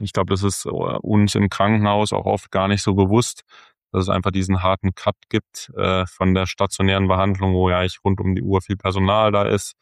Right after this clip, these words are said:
ähm, das unterstützen kann. Äh, dann muss natürlich irgendwann der Schritt nach Hause kommen.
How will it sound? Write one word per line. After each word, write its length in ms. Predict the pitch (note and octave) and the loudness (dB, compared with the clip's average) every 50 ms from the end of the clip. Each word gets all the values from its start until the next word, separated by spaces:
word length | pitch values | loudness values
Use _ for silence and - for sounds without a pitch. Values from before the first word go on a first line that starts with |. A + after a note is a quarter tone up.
| _ _ _ _ _ _ _ _ _ _ _ _ _ - | _ _ _ _ _ _ _ _ _ _ _ _ _ -6
ähm, 300 | A2 F#2+ F#2+ F#2+ F#2+ F#2+ | -2 0 0 2 2 0
das 140 | F#2+ - - | 0 -4 -4
unterstützen 520 | G2+ F#2+ G2 - - G2 - - - G2 | -2 -2 -2 -2 -4 -6 -6 -4 -4 -2
kann. 460 | F#2 - F#2 F#2 F#2+ F#2+ G2 G2+ G2 - | -2 0 0 0 2 0 0 -2 -4 -4
Äh, 220 | - F#2 F2+ F2+ F#2 | -2 0 0 0 0
dann 480 | - F#2 F#2 F#2 F#2+ F#2+ G2+ G#2 - - - - - - | 0 0 2 2 2 2 0 -2 -6 -12 -16 -20 -20 -20
muss 460 | - - C2+ - G2+ G#2+ A2 - - | -20 -20 -12 -6 -4 -4 -4 -2 -2
natürlich 400 | A2+ G2+ - A2 G2+ G2+ G2+ - | -4 -4 -4 -4 -6 -6 -6 -6
irgendwann 260 | G#2 G2+ G2+ G2+ G2 G2 | -4 -2 0 2 2 2
der 60 | G2 | 0
Schritt 280 | - - - A2 - - | 0 -2 -6 -6 -4 -2
nach 180 | G2 F#2 - | -2 0 0
Hause 240 | G2 G2+ G#2 G#2 G#2 | 0 0 2 0 -2
kommen. 340 | - - G#2 G2+ G#2 G#2+ | -2 0 0 2 2 2